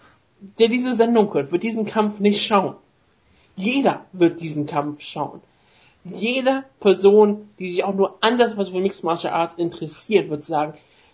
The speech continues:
„Ken Shamrock gegen Royce Gracie, das ist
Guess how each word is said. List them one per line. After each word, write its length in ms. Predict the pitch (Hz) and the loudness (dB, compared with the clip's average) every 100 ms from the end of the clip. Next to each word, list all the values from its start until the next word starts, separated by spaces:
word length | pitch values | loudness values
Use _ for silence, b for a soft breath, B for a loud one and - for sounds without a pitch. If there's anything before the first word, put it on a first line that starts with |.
| - | -8
„Ken 260 | - 233 381 | 2 2 4
Shamrock 640 | - 240 233 202 170 - | 2 2 4 2 2 0
gegen 300 | 165 165 160 | 0 2 2
Royce 340 | 160 202 202 | 4 4 4
Gracie, 520 | 160 165 170 - - - b b - | 2 4 4 2 -12 -20 b b 0
das 120 | 175 | 2
ist 180 | 202 | 2